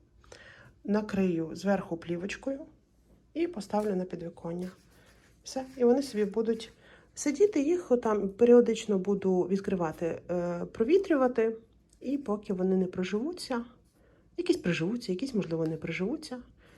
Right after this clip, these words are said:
і все. І так вони собі будуть рости, я буду бачити, як коренева в них розвивається, періодично поливати.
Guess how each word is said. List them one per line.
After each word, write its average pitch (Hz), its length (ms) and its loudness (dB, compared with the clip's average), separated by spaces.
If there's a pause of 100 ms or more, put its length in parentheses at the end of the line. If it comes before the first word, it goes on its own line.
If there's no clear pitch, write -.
(140)
і 339 80 0
все. 233 280 -2
І 226 140 -2
так 240 280 -4
вони 226 220 2
собі 202 180 -2
будуть 190 300 -2
рости, 185 260 -4
я 269 120 4
буду 190 200 2
бачити, 175 340 -4
як 311 200 -4
коренева 226 460 0
в 220 60 0
них 208 160 -4
розвивається, 185 640 -4
періодично 262 500 -6
поливати. 247 680 -6